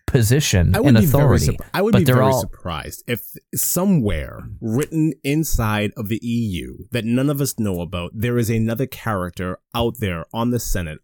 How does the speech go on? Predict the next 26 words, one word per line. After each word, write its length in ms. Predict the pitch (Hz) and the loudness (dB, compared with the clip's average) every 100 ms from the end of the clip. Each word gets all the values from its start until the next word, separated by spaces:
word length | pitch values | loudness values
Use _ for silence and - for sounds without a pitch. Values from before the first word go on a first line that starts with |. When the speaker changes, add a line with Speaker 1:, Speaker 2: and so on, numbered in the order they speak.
| - | -4
Speaker 2:
on 160 | 127 | -2
the 80 | 131 | 0
level 400 | 110 87 80 82 113 | 0 -4 -6 -12 -8
of 120 | 107 | -4
Mon 160 | 120 113 | -2 0
Mothma, 540 | 87 82 90 82 82 _ | -2 -6 -8 -10 -10 _
that's 260 | 110 104 - | -8 -6 -8
doing 500 | 131 113 120 117 117 | -8 -2 0 0 0
almost 420 | 123 123 123 117 | -2 0 0 0
the 80 | - | 0
Speaker 1:
Oh, 120 | 277 | 0
Speaker 2:
exact 140 | 277 - | 2 2
Speaker 1:
absolutely. 280 | - 214 95 | 2 2 2
Speaker 2:
same 160 | 113 107 | 2 -2
thing 280 | 107 101 | -6 -6
that 100 | 101 | -6
we 180 | 131 139 | -2 -2
just 240 | 147 147 113 | 0 -2 0
don't 200 | 127 - | -4 -4
know 300 | 98 95 87 | -6 -6 -6
about. 320 | 76 69 - - - - | -8 -12 -14 -16 -12 -4
And 100 | 226 | -4
of 140 | 208 | -2
course 240 | 240 233 | -2 0
they 100 | - | 2
wouldn't. 320 | 190 190 180 | 2 2 0